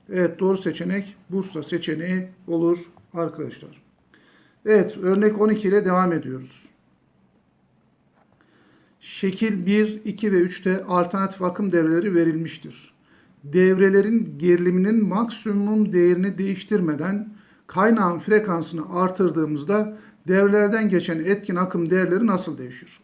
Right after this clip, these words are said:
Arkadaşlar aslında yukarıda ikinci öncülde etkin akımın nasıl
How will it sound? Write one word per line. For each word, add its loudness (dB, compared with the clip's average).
Arkadaşlar 0
aslında 0
yukarıda 0
ikinci -2
öncülde 0
etkin 0
akımın -2
nasıl -4